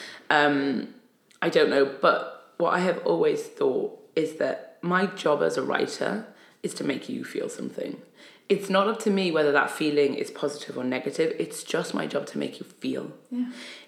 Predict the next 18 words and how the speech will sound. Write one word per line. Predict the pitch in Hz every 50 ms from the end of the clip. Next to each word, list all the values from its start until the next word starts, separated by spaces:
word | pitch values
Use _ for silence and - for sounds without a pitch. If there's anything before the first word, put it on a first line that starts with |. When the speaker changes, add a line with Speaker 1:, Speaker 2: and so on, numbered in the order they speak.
| _ _
Speaker 1:
If | - 262 - -
you | 247 262 247
feel | - - 240 208 160 - -
absolute | - - - - - - 85 - - - -
apathy | - - - - - - - - - - - -
and | 143 143
don't | - 151 151 151 147
care | - 151 147 131 127
when | 127 123 131
you | 127 127
read | 131 135 135
my | 131 131
work, | - 67 135 127 - - - - - - - - - - - - - _ _ _ _ -
I | 147
failed | 143 - - - - 131 - - - - -
as | - -
a | 131
writer. | 127 - 143 - - - - - - -